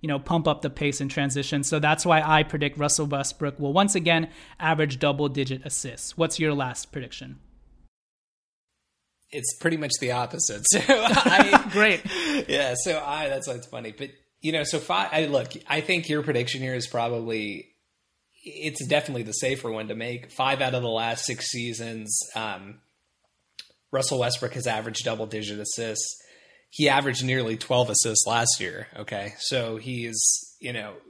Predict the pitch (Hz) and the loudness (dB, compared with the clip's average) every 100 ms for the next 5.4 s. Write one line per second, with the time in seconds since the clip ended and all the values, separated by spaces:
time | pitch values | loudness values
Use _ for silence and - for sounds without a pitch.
0 | - - - - 131 123 120 120 139 123 | -20 -20 -20 -16 -10 -8 -2 0 0 0
1 | 123 113 110 110 113 110 101 - 135 92 | -4 -6 -8 -10 -6 -6 -6 -12 -10 -10
2 | - 120 113 - 120 113 110 - 107 107 | -10 -8 -8 -6 -8 -4 -2 -2 -2 -4
3 | 101 104 104 95 80 92 - - _ _ | -4 -6 -6 -8 -6 -8 -12 -20 _ _
4 | - 139 170 170 143 127 135 120 120 - | -4 2 2 2 -4 0 2 2 0 -2
5 | 120 113 104 107 | 0 0 -2 -6